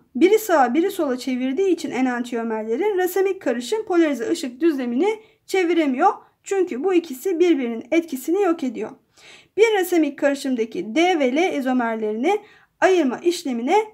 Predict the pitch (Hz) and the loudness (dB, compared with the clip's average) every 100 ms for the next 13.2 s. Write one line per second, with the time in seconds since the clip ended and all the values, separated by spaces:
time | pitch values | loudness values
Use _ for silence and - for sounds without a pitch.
0 | _ 294 349 330 302 294 220 127 240 381 | _ 2 4 4 2 2 0 -4 2 2
1 | 415 294 277 294 339 302 269 233 240 339 | 2 0 -4 0 2 2 0 -2 2 2
2 | 277 262 226 220 277 302 254 - - - | 2 -2 -2 -2 0 0 0 -6 -12 -6
3 | 277 233 359 415 - _ _ _ - 381 | -4 0 2 0 -4 _ _ _ 0 2
4 | 262 262 381 320 320 339 339 302 - 311 | 2 4 4 4 6 4 4 -2 -2 0
5 | 370 269 277 247 247 349 403 330 254 226 | 2 0 -2 -2 -4 -4 -2 -2 -2 -4
6 | - - _ _ _ _ _ 349 453 415 | -10 -18 _ _ _ _ _ 4 4 4
7 | 269 269 240 220 214 226 339 440 - _ | 0 0 -2 -2 -4 0 0 -2 -8 _
8 | _ _ - 330 453 427 285 285 415 _ | _ _ -2 2 4 4 4 0 -4 _
9 | _ - 330 349 381 381 440 453 370 320 | _ 0 2 4 2 0 -2 0 0 -2
10 | - 285 254 262 427 330 370 - 339 349 | -2 -2 -2 -2 -2 -2 -4 4 6 6
11 | 359 359 415 415 359 349 381 392 330 240 | 4 0 -2 0 -2 0 2 4 2 2
12 | 220 233 - - - - - - 240 254 | 0 -2 -6 -10 -10 -10 -10 -10 -10 -14
13 | - _ | -18 _